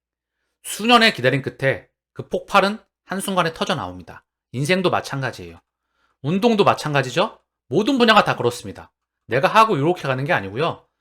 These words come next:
하고 계단식으로 에너지가 응축되다가 훅 하고 성장합니다. 기업도 마찬가지예요. 에너지가 이렇게 응축되다가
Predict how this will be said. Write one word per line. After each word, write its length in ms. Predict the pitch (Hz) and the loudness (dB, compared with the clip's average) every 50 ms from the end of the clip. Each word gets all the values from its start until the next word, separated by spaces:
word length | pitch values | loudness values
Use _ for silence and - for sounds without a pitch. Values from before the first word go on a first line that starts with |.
| _ _ _ _ _ _ | _ _ _ _ _ _
하고 260 | - - - 220 - | -4 -4 -2 -2 -2
계단식으로 600 | - - 127 156 175 185 175 - 165 165 165 147 | -2 0 4 4 4 4 2 0 -2 0 2 2
에너지가 400 | 123 120 131 135 131 143 156 135 | 2 2 0 -2 0 2 2 2
응축되다가 880 | 120 135 143 139 - - - - 127 113 110 107 139 143 110 - - _ _ _ _ _ | 2 0 -2 -6 -8 -6 -2 -2 0 0 0 0 2 0 0 0 -4 _ _ _ _ _
훅 540 | _ - - - 196 226 240 240 240 - - | _ -16 -8 -4 0 0 0 0 -2 -4 -4
하고 180 | 208 190 196 196 | -4 -4 -4 -6
성장합니다. 760 | - - 208 208 208 185 135 92 90 90 85 95 92 - _ _ _ _ _ _ _ _ _ _ _ _ _ _ - | -8 -8 -4 -2 0 0 -2 -4 -8 -12 -14 -16 -16 -18 _ _ _ _ _ _ _ _ _ _ _ _ _ _ -2
기업도 360 | - 180 220 233 - - 175 | 2 4 4 4 4 2 0
마찬가지예요. 800 | 160 110 - - 165 156 151 135 - - 95 92 95 98 - _ _ _ _ _ _ _ - | 0 0 0 -4 -8 -6 -6 -6 -6 -8 -12 -14 -14 -16 -18 _ _ _ _ _ _ _ -6
에너지가 360 | 113 143 185 180 196 196 202 | -2 0 0 0 4 6 6
이렇게 220 | 170 156 160 - 156 | 6 6 6 2 0
응축되다가 1000 | 120 127 160 - - - - - - 165 135 131 123 - 156 135 110 - - | 0 0 -2 -6 -8 -12 -8 -2 0 0 2 2 2 2 2 0 0 -2 -8